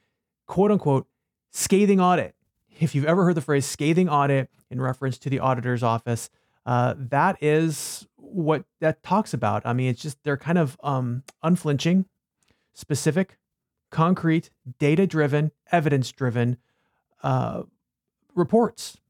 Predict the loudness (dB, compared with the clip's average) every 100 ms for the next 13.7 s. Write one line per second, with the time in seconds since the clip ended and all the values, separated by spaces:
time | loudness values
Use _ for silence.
0 | _ -2 -2 -2 -2 2 2 2 0 -8
1 | _ -2 0 0 0 -2 0 0 2 -2
2 | -4 -8 _ _ _ -6 0 2 2 0
3 | -2 -2 -2 0 0 0 0 -2 -2 -2
4 | -2 0 2 0 -2 -8 -12 -6 -2 -2
5 | -2 -2 -2 -6 -10 -2 0 2 2 0
6 | -6 _ _ _ _ -10 -4 0 2 2
7 | 2 2 2 2 0 -2 -6 -6 -2 -2
8 | -2 -2 0 2 2 0 -2 -4 -4 -2
9 | 0 2 2 0 -4 -20 _ 0 2 2
10 | 0 -4 -8 -4 -2 -2 -4 -2 0 0
11 | 0 -2 -2 0 2 0 -2 -4 -4 -12
12 | _ _ _ _ _ -4 0 2 0 -4
13 | -4 0 2 2 -2 -10 -10